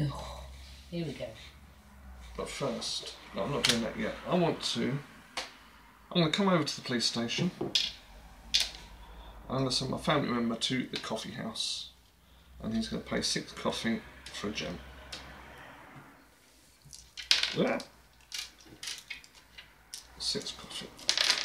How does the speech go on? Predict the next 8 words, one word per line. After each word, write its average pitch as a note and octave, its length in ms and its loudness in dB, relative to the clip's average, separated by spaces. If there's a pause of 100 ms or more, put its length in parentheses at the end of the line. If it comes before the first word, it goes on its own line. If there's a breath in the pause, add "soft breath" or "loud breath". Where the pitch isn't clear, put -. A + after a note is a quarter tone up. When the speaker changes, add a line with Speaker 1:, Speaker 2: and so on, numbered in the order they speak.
(380)
Speaker 2:
for - 220 -4 (260)
that - 180 2
gem. A#2 240 2 (320)
The B2+ 80 -4
next - 240 0
one C#3+ 160 2
costs E3+ 340 2
seven. A2 300 0